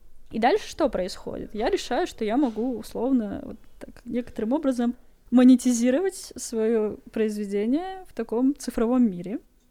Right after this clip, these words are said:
Я создаю цифровую копию этого. Захожу, ну, там есть особые сайты, действительно площадки, да, где, которые выпускают токены, э, особые вот эти Н Ф Т на цифровые объекты. Я захожу, создаю этот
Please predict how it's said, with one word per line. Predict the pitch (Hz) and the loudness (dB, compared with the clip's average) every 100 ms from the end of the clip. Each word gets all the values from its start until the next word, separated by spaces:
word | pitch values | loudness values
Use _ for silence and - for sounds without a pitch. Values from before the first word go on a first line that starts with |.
| _ _ _ | _ _ _
Я | 226 226 | 0 0
создаю | 240 247 214 226 | 2 -2 0 -2
цифровую | 226 - 220 208 208 | -2 -8 -6 -4 -6
копию | 220 208 - 202 - | -6 -6 -4 -8 -8
этого. | - - 196 254 415 - _ - - | -16 -12 -8 -8 -8 -18 _ -20 -2
Захожу, | 269 254 254 | 0 2 2
ну, | 349 | 2
там | 247 | 2
есть | 240 - | 2 -2
особые | 233 262 220 208 | -2 0 0 -2
сайты, | - 480 392 | -2 -2 -2
действительно | 247 - 226 | -4 -2 -2
площадки, | 220 214 - 214 - 185 | -2 -4 -2 -4 -4 -8
да, | 185 226 | -4 -4
где, | 220 208 196 190 | -6 -8 -6 -6
которые | 190 - 202 | -8 -8 -8
выпускают | 202 - 196 190 - | -8 -10 -8 -8 -4
токены, | 330 - 359 302 302 - - _ _ - | -6 -4 -2 0 0 -6 -20 _ _ -14
э, | 220 214 208 190 | -8 -6 -6 -8
особые | - - 226 208 196 | -10 -6 -4 -4 -6
вот | 202 | -8
эти | 202 202 | -10 -8
Н | 202 | -10
Ф | - | -10
Т | - - 202 196 | -14 -12 -10 -8
на | 190 185 - - - | -8 -8 -8 -10 -12
цифровые | - - 202 196 | -14 -10 -6 -6
объекты. | 196 196 247 - | -6 -8 -8 -8
Я | 240 | -6
захожу, | 226 - 233 453 | -8 -8 -8 -6
создаю | - 226 254 | -6 -6 -6
этот | 320 240 | -6 -8